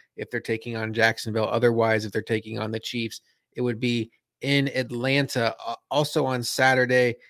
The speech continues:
the San Francisco forty-niners rolled the Seattle Seahawks forty-one to twenty-three. It was interesting about halfway through that game, then they finally pulled away.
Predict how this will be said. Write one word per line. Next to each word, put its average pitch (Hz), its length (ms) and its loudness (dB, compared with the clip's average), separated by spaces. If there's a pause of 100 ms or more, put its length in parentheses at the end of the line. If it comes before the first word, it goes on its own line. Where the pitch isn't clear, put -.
(140)
the 117 60 -12
San 127 200 0
Francisco 120 400 -4
forty-niners 120 560 2
rolled 123 720 8 (260)
the 113 60 -6
Seattle 120 340 2
Seahawks 117 520 -2
forty-one 127 420 -2
to 117 80 -6
twenty-three. 123 400 -4
It 160 60 0
was 202 140 2
interesting 190 420 -2
about 175 180 2
halfway 156 300 2
through 139 140 -4
that 131 180 2
game, 120 220 -2
then 120 100 -4
they 120 100 -2
finally 117 300 -2
pulled 117 280 -2
away. 117 380 2